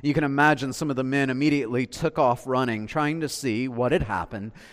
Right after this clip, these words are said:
to their wives, to their children, their, their camp. They don't know who's behind the attack, but the narrator tells us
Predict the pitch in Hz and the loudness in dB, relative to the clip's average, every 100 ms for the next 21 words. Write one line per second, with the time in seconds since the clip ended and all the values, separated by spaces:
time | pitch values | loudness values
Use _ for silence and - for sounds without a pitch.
0 | - - 123 113 107 113 117 120 120 - | -16 -6 -2 -2 2 4 4 4 0 -4
1 | 127 113 113 - 117 98 101 104 98 95 | -6 -4 -4 -4 -4 -4 -4 -6 -6 -6
2 | - 120 104 - 117 92 - - _ _ | -10 -8 -4 -4 -4 -6 -12 -20 _ _
3 | _ _ _ _ _ _ _ _ _ _ | _ _ _ _ _ _ _ _ _ _
4 | _ _ - 160 151 175 180 131 165 143 | _ _ -10 -2 2 2 2 2 4 4
5 | 135 143 147 123 135 123 104 104 143 117 | 2 -2 -2 -2 -2 -2 -4 -2 2 2
6 | 127 - 123 117 120 135 127 117 120 117 | 2 -2 -6 -4 -2 2 2 2 -2 -2
7 | 98 107 110 180 - | -4 0 2 2 0